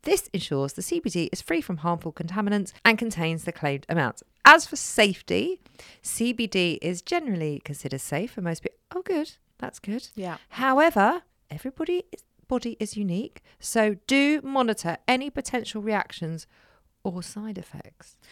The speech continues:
Speaker 2: And will they make you feel
Speaker 1: Mm.
Speaker 2: high?
Speaker 1: Like, you know,
Speaker 2: High as a kite?
Speaker 1: that surely, that has all been, people know that now.
Speaker 2: What?
Speaker 1: About C B D making you high, because my friend came over a few weeks ago and she
Speaker 2: Mm.
Speaker 1: was, like, quite stressed
Speaker 2: Mm.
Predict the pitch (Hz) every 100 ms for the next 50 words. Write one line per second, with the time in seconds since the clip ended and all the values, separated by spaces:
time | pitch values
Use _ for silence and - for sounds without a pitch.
0 | - _ - 185 190 202 202 208 202 202
1 | 202 202 190 190 175 175 - - 214 214
2 | 226 277 415 - - - - 285 - 269
3 | 320 311 302 294 - - 262 269 254 208
4 | 202 - 285 392 - - 349 349 - -
5 | 339 302 240 165 147 147 147 160 _ _
6 | _ 240 202 196 208 - - 247 233 -
7 | 202 180 180 175 254 220 208 185 165 143
8 | 131 120 95 123 _ _ - 170 - _
9 | _ _ _ - 220 226 180 - - 220
10 | 208 190 196 180 165 180 170 151 156 202
11 | 202 262 - 311 285 - 208 196 180 175
12 | 160 180 160 - - 139 147 185 190 175
13 | 214 - - 254 220 - 160 147 - 190
14 | 165